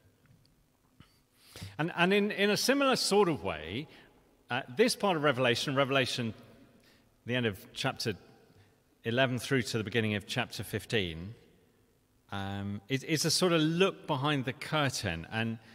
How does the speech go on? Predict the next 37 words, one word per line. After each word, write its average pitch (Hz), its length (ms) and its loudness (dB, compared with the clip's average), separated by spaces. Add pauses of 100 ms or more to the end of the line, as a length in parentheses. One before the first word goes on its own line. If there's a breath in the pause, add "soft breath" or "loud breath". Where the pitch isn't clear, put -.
(160 loud breath)
and 127 140 2
it 135 100 4
enables 185 540 2
us 143 100 0
to 127 140 -4
see 175 560 0
the 147 140 -2
kind 165 420 -6
of 147 80 -4
things 98 400 -4
that 98 100 -4
would 101 140 -8
normally 104 340 -4
frighten 113 720 -4
us, - 400 -10 (1900 loud breath)
frighten 123 420 -4
us 92 100 -4
stupid. 85 640 -6 (440 loud breath)
But 127 120 -2
it, - 240 -8 (120)
it 127 160 -8
helps - 420 -4
us 156 140 -6
make 147 200 -2
sense - 500 -2
of 117 140 -6
the 117 80 -2
world 127 440 0
that 117 100 -2
we're 110 200 0
in. 90 240 0
It 80 100 -8
helps 127 320 -8
us 123 140 -8
understand 120 720 -4
the 95 80 -8
world 80 520 -12